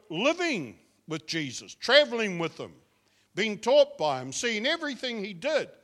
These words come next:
but they weren't immune to being prejudiced. They weren't immune from it. And so here he is, picking people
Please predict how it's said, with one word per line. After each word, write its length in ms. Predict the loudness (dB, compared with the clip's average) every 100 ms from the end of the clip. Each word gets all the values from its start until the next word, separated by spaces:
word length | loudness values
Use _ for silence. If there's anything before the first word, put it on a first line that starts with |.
| _ _ _
but 200 | -8 -6
they 120 | -2 -2
weren't 380 | -2 -6 -6
immune 480 | -8 -8 -8 -8 -10
to 140 | -12 -12
being 260 | -10 -12
prejudiced. 800 | -12 -14 -14 -14 -14 -16 -20 -20 _ _ _ _ _ _ _ _ _ _ _ _ _ _ _ _
They 100 | -8
weren't 300 | -6 -6 -6
immune 400 | -8 -6 -6 -8
from 260 | -8 -10 -10
it. 220 | -16 _ _ _ _ _ _ _ _ _
And 180 | -12 -10
so 460 | -2 2 2 0 -6 _ _ _ _
here 400 | -8 -6 -6 -6
he 180 | -6
is, 540 | -4 -4 -6 -12 -16 -16 _ _ _ _ _ _ _ _ _ _ _ _ _ _ _ _ _ _
picking 400 | -10 -10 -10 -10
people 600 | -10 -12 -14 -14 -18 -18